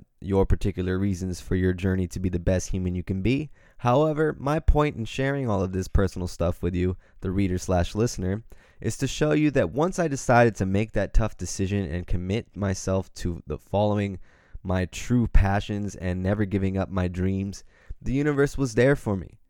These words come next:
and even rewarded me along the way with not only what I consider to be true love, but also many things career-wise had, has recently finally been on the rise with these articles and my, and now podcasts. Just about everything in my life is a complete one eighty from,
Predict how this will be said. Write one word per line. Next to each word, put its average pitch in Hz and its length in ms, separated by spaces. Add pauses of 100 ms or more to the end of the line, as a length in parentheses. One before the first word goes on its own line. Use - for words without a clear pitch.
(220)
and 120 120
even 156 240
rewarded 156 460
me 127 140
along 135 340
the 131 80
way 139 240
with 101 180
not 127 200
only 139 240
what 117 140
I 107 120
consider 110 380
to 98 60
be 101 120
true 117 300
love, 113 360 (280)
but 127 100
also 160 240
many 160 240
things 165 300
career-wise 127 760
had, 104 200 (140)
has 113 340
recently 127 420
finally 127 540
been 123 160
on 120 100
the 107 100
rise 117 380
with 101 100
these 98 140
articles 110 640
and 95 120
my, 92 200 (200)
and 98 160
now 104 160
podcasts. 120 760 (320)
Just 135 180
about 143 220
everything 147 320
in 139 60
my 135 120
life 135 260
is 98 120
a 92 40
complete 107 380
one 101 320
eighty 123 240
from, 87 380